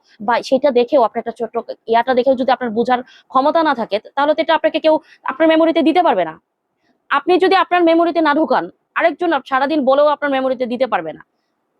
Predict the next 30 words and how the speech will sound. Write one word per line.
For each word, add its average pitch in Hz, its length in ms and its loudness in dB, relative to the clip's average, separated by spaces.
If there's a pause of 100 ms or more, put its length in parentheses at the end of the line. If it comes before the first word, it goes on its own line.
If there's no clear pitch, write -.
(240)
তো 262 40 2 (100)
আপনার 302 320 0
নলেজ 320 360 2
যদি 320 160 -2
না 330 160 0
থাকে 247 240 -4
যে 247 160 0
বিষয়ে, 214 360 0 (320)
সেটা 311 260 0
নিয়ে 339 140 0
আপনি 302 200 -2
আবার 277 200 -2
কথা 269 220 0
বলবেন। 214 240 0
একটা 240 200 -6
জিনিস 254 180 -8
বুঝতে 262 220 -6
হবে, 160 160 -4 (320)
একটা 269 200 -4
বাংলা 285 300 0 (580)
ইয়া 311 160 2
ওয়ার্ড 285 340 0
যদি 311 160 -2
আপনার 311 220 -2
বোঝার 294 260 0
ক্ষমতা 330 340 0
না 311 120 0
থাকে, 208 240 -6
তাহলে, 269 280 0 (400)
আহ, 214 120 0